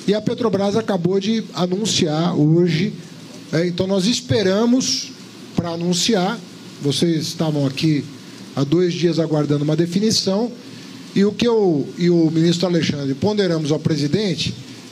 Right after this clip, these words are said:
é que não faria sentido a gente tomar uma decisão depois do anúncio dos preços da Petrobras.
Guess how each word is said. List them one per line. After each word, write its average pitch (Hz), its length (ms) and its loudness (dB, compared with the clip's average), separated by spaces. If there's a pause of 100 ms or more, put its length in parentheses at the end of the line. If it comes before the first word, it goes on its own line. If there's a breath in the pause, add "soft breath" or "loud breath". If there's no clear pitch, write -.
é 175 60 -4
que 226 80 -2
não 233 160 0
faria 226 400 0
sentido 214 760 -2 (240)
a 165 100 0
gente 185 280 0
tomar 180 240 2
uma 170 160 2
decisão 165 640 0 (340)
depois 254 920 0
do 190 100 4
anúncio 202 500 0 (460)
dos 190 180 2
preços 196 360 0
da 214 100 -2
Petrobras. 220 760 0